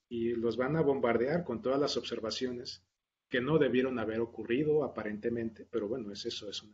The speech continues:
accidente, ¿no? Entonces, a veces el, el inicio de, de nuestras acciones a la ética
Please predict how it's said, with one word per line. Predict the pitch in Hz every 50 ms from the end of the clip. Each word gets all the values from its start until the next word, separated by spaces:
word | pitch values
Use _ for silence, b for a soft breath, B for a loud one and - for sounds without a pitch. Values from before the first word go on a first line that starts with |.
| _
accidente, | - - 98 104 107 120 120 - - -
¿no? | - - - _ _ _ _ _ _ _ _ _ _
Entonces, | _ 131 127 - - 139 135 135 - - - -
a | - 131
veces | 127 139 143 - 156 156 156 160 - -
el, | 135 123 117 117 - 120
el | 120 123
inicio | 127 135 165 190 196 - - 135 135 135 127
de, | - 117 107 104 101 101 101 101 98 -
de | 104 101 101 101 101
nuestras | 101 104 104 _ _ _ _ _ _ _ _ _ _ _ _ _ _ _ _ _ _ _ _ _ _ _ _ _ _ _ _ _
acciones | _ - 127 123 127 131 - -
a | 117 117
la | 113 113
ética | 117 - - 113 - - 131 156